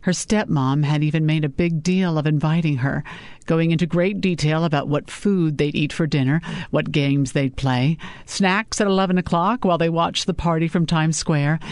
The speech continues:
then non-alcoholic champagne just a few minutes before midnight. It was all too nauseating,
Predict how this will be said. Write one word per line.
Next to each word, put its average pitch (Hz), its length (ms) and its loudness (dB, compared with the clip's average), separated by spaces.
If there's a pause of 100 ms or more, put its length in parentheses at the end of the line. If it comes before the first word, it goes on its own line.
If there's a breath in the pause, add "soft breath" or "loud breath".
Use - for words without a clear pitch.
(140 loud breath)
then 151 260 2 (240 loud breath)
non-alcoholic 143 840 2
champagne 139 680 2
just 135 180 -4
a 127 60 0
few 160 180 0
minutes 143 300 0
before 165 260 0
midnight. 147 520 0 (580 loud breath)
It 156 120 0
was 165 220 0
all 151 160 2
too 151 240 0
nauseating, 131 880 2